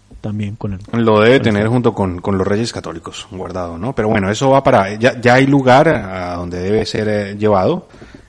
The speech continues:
Speaker 2: Eh, ya nos lo decía usted, Demar, hay una nueva ubicación establecida donde seguramente podrá ser, eh, protegido, custodiado, además, y, y, y lejos de las manos de los vándalos que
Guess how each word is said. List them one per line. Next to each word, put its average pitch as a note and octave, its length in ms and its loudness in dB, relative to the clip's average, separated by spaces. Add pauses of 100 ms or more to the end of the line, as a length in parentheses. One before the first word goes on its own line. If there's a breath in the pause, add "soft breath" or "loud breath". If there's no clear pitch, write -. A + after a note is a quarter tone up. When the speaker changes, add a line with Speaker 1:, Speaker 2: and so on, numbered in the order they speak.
(140)
Speaker 2:
Eh, E2+ 300 -12 (120)
ya G2 180 -2
nos G#2 100 -2
lo F#2+ 100 -2
decía F2 220 -8
usted, G2 480 -6
Demar, G2+ 440 -4
hay G#2 260 -2
una G#2 140 -2
nueva G2+ 220 0
ubicación F2+ 600 -6 (340 soft breath)
establecida F#2+ 760 -6
donde D#2+ 400 -10
seguramente F#2 480 -10
podrá E2 280 -12
ser, G2 180 -6
eh, F#2+ 80 -8 (140)
protegido, A2 680 -2
custodiado, G2 600 -2
además, F#2 460 -4 (360 loud breath)
y, E2+ 380 -12 (240)
y, D#2+ 800 -18
y G2+ 100 -12
lejos A2+ 380 -2
de F#2 80 -6
las E2 120 -6
manos F#2 240 -4
de G2+ 60 -2
los F2+ 140 -4
vándalos G2+ 400 -2
que E2 260 -14